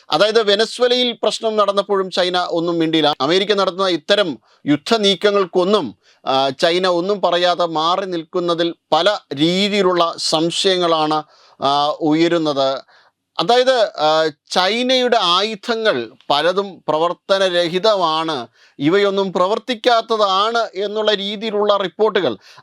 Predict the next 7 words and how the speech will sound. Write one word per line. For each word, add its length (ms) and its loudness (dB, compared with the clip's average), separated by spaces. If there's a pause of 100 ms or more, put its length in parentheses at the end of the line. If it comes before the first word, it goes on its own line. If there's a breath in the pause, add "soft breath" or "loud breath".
അത്തരമൊരു 540 2 (200)
പശ്ചാത്തലത്തിലാണ്, 1160 0
ആ, 360 -2
ചൈന 420 -2
ഒന്നും 280 -2
മിണ്ടാതിരിക്കുന്നത് 960 0
എന്നുള്ള 480 0